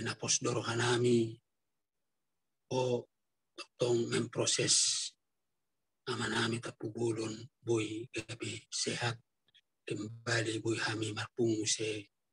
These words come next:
yaka ari-ari na mangiut songoni manang keluarga. Inang dot putra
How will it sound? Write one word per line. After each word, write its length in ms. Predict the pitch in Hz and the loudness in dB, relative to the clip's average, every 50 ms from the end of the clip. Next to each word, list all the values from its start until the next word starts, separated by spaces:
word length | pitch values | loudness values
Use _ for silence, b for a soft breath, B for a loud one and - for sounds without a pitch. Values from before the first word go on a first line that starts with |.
| _ _ _ _ _ _ | _ _ _ _ _ _
yaka 480 | - 123 117 - - 120 120 - 117 | -6 -6 -6 -6 -8 -8 -6 -4 -4
ari-ari 400 | 117 113 110 107 107 110 110 107 | -4 -4 -4 -2 -2 -2 -2 -2
na 80 | 110 107 | -2 -2
mangiut 480 | 110 110 110 113 113 113 113 107 - _ _ _ - | -4 -2 0 2 4 4 4 2 2 _ _ _ -6
songoni 400 | - - - 113 113 110 107 110 | -4 -2 -2 0 0 2 2 2
manang 400 | 107 110 107 107 110 107 104 - - | 2 2 2 2 2 0 0 -4 -8
keluarga. 640 | - - 107 110 107 113 113 107 101 - 120 117 113 113 - _ _ _ _ _ _ _ _ _ _ _ _ _ _ _ _ _ - - - _ _ _ _ _ _ _ _ _ _ _ _ _ _ _ _ _ _ _ _ - | -6 -4 -2 2 2 2 2 0 0 0 2 2 0 0 -4 _ _ _ _ _ _ _ _ _ _ _ _ _ _ _ _ _ -14 -14 -14 _ _ _ _ _ _ _ _ _ _ _ _ _ _ _ _ _ _ _ _ 6
Inang 480 | - 156 135 127 127 123 117 113 110 107 | 8 10 10 10 10 8 8 6 6 4
dot 400 | 104 110 104 104 104 101 98 - _ _ _ _ _ _ _ _ _ _ _ _ _ _ _ _ _ _ _ | 4 2 2 0 0 -4 -4 -8 _ _ _ _ _ _ _ _ _ _ _ _ _ _ _ _ _ _ _
putra 480 | - 120 117 113 - - 120 110 110 | 2 2 2 2 2 0 2 2 4